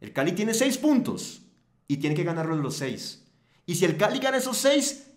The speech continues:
es muy factible que el Cali acabe clasificando.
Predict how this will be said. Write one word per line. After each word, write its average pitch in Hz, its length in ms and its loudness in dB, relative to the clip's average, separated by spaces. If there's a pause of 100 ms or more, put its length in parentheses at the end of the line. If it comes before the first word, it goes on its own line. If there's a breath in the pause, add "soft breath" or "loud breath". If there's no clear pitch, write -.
(120)
es 196 280 -2
muy 247 400 2
factible 220 840 -6 (520)
que 151 100 -2
el 151 80 -2
Cali 156 160 2
acabe 151 260 2
clasificando. 113 680 -6